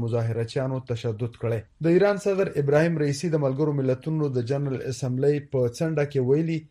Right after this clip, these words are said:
په چټکتیا سره د دغه مړینې د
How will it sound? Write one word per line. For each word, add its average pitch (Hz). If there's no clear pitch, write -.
په 135
چټکتیا 156
سره 170
د 127
دغه 143
مړینې 147
د -